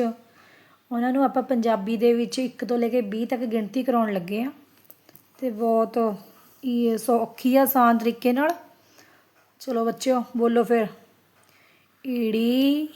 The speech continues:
ਈੜੀ ਨੂੰ ਸਿਆਰੀ, ਉੱਪਰ ਅੱਧਕ,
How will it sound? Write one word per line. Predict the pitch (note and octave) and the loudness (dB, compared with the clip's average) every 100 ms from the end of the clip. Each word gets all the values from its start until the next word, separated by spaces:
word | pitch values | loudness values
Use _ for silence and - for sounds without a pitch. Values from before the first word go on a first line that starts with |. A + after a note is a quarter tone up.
| - _ _ _ _ _ _ | -20 _ _ _ _ _ _
ਈੜੀ | C4+ B3 A#3 A#3 | -6 -2 0 2
ਨੂੰ | A#3+ B3 | 2 0
ਸਿਆਰੀ, | B3 C#4 C4+ B3 A#3 A3+ A#3+ B3 C4 C#4 D4 - - _ _ _ _ _ _ _ _ | 0 2 4 4 4 2 2 2 2 2 0 -12 -20 _ _ _ _ _ _ _ _
ਉੱਪਰ | C4 - - A#3 A3+ G#3 | -12 -12 -4 0 2 0
ਅੱਧਕ, | F#3+ A#3 - | -2 -2 2